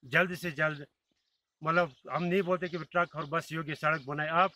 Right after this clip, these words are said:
कम से कम ज़्यादा नहीं तो ट्रैक्टर और जीप योग्य सड़क बनाइए,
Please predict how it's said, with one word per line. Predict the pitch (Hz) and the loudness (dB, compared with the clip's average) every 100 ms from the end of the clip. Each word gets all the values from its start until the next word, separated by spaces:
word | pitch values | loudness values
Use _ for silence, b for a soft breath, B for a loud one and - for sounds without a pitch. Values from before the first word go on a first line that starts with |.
| - | -4
कम | 175 | -6
से | 160 | -6
कम | 175 175 | -6 -4
ज़्यादा | 151 160 175 | 0 0 0
नहीं | 170 | -2
तो | 165 | -6
ट्रैक्टर | 147 175 180 180 170 | -6 -4 -4 -2 -4
और | 151 | -4
जीप | 135 165 156 | -4 -6 -4
योग्य | 156 143 | -6 -4
सड़क | 143 147 127 | 0 0 0
बनाइए, | 139 156 160 151 | 0 2 2 0